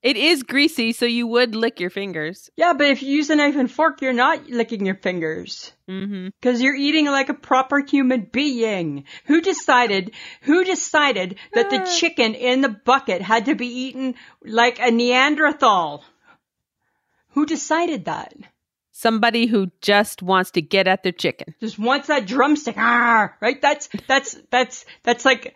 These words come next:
Speaker 2: fifteen hundreds when they, like, you know,
Speaker 1: Oh.
Speaker 2: clubbed somebody and cut their leg off and ate it.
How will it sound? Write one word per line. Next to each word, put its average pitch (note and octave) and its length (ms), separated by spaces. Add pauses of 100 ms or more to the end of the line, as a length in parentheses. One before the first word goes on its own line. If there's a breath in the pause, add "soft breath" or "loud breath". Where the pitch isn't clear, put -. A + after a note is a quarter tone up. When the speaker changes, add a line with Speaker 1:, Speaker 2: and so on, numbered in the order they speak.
(120)
Speaker 2:
fifteen C#4 500
hundreds G3+ 600
when G#3+ 200
they, G#3 160
like, G3+ 160
you A#3+ 60
know, A3+ 560
Speaker 1:
Oh. - 60 (200 soft breath)
Speaker 2:
clubbed B3+ 340
somebody G3+ 480
and G3 260 (140)
cut B3 160
their A3+ 160
leg A3 180
off G#3+ 200
and F#3+ 100
ate A#3 160
it. - 380